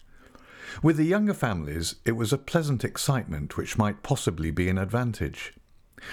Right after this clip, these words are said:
The Egypt of one family was the land of promise to the family who saw it from a distance, till by residence there it became, in turn,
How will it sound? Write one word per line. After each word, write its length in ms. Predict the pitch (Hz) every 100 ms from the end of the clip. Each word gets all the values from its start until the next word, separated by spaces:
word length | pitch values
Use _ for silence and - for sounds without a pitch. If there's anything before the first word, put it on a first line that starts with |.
| -
The 100 | 135
Egypt 720 | 139 165 104 87 - - -
of 200 | 98 85
one 220 | 98 110
family 520 | 98 80 71 71 78 90
was 240 | 98 98
the 80 | 107
land 300 | 117 127 123
of 140 | 117
promise 500 | - 127 117 104 - -
to 120 | -
the 100 | 110
family 420 | 110 104 95 98 98
who 140 | 107
saw 300 | - 117 95
it 120 | 98
from 140 | - 104
a 80 |
distance, 580 | 101 117 - 78 73 - - - - - - -
till 320 | - 123 123 120
by 260 | 117 117
residence 560 | 117 147 123 85 82 -
there 340 | 85 82 90
it 120 | 98
became, 560 | 107 104 120 107 104 101
in 200 | 113 127
turn, 520 | 117 110 98 98 101